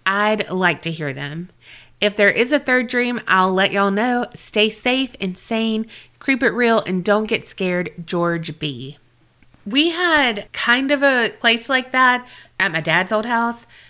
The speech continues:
because we used it as a laundry room, but you'd have to go down from our living room into that room, and then the outside door was,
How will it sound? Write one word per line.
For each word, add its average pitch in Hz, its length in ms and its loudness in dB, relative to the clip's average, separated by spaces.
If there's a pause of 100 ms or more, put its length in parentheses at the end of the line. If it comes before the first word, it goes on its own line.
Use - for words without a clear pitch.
(100)
because 185 800 0 (160)
we 208 120 0
used 220 260 -2
it 220 80 2
as 196 160 2
a 175 80 -2
laundry 175 440 0
room, 233 440 -2
but 220 100 2
you'd 220 140 0
have 233 140 0
to 262 60 -4
go 220 140 2
down 202 400 2
from 180 240 -4
our 165 220 0
living 214 460 -2
room 170 420 -4
into 226 200 -4
that 180 220 2
room, 160 320 -4 (400)
and 185 260 -2
then 202 400 2
the 175 120 0
outside 180 480 -2
door 170 260 -2
was, 156 460 -2